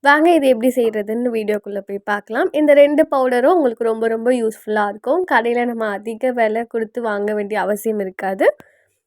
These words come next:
So, ஃபஸ்ட்டு நம்ம வந்து ரெடி பண்ண போற ரெடி மிக்ஸ் பார்த்தீங்கன்னா, ராகி மால்ட்டும் சொல்லலாம், இல்லைன்னா நட்ஸ் பவுடர் கூட சொல்லலாம். ரொம்ப, ரொம்ப சூப்பரா இருக்கும். இதை சாப்பிடும்போது like போன்விட்டா சாப்பிட்ட மாதிரி இருக்கும்.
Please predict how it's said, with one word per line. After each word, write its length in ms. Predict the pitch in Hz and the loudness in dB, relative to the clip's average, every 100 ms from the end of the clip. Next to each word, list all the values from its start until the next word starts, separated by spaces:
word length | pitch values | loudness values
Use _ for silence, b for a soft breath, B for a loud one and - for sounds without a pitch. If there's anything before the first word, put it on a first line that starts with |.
| _ _ _ _ _ - | _ _ _ _ _ -10
So, 180 | - 349 | 0 2
ஃபஸ்ட்டு 420 | 359 339 - 508 | 2 0 0 0
நம்ம 200 | 466 320 | 4 6
வந்து 360 | 254 247 349 349 | 4 6 4 4
ரெடி 240 | 233 220 | 4 0
பண்ண 300 | 226 220 214 | -2 -4 -4
போற 360 | 202 - 202 196 | -4 -2 -2 0
ரெடி 260 | 190 202 202 | 0 0 -2
மிக்ஸ் 340 | 202 196 - | -6 -8 -6
பார்த்தீங்கன்னா, 560 | 196 - 202 190 220 330 440 _ _ _ - | -6 -8 -14 -12 -8 -8 -8 _ _ _ -4
ராகி 400 | 247 240 247 277 | 2 2 2 0
மால்ட்டும் 460 | 285 262 254 254 277 | 0 2 2 2 0
சொல்லலாம், 460 | 269 240 226 247 440 | 0 -2 -2 -2 -4
இல்லைன்னா 380 | - 247 226 240 | -4 -4 -4 -4
நட்ஸ் 380 | 226 202 - 233 | -4 -6 -8 -10
பவுடர் 360 | 220 202 202 196 | -4 -4 -2 -6
கூட 220 | 202 208 | -6 -6
சொல்லலாம். 560 | 226 202 202 190 190 196 _ | -6 -8 -10 -12 -14 -16 _
ரொம்ப, 500 | - 220 220 226 269 | -8 -8 -6 -2 -2
ரொம்ப 340 | 233 220 220 | -2 -6 -6
சூப்பரா 500 | 247 220 - 208 208 | -8 -10 -10 -4 -2
இருக்கும். 340 | 202 202 233 370 | -4 -6 -6 -6
இதை 240 | 254 226 | -4 -6
சாப்பிடும்போது 760 | 220 247 220 - 294 269 277 302 | -6 -8 -8 -4 -2 0 0 0
like 260 | 294 240 214 208 | 0 -2 -4 -8
போன்விட்டா 540 | 233 269 277 254 233 | -2 -2 -2 -6 -6
சாப்பிட்ட 420 | 220 214 196 - | -8 -8 -14 -12
மாதிரி 400 | 214 202 190 214 | -10 -10 -12 -10
இருக்கும். 380 | 202 185 - 320 | -10 -10 -10 -12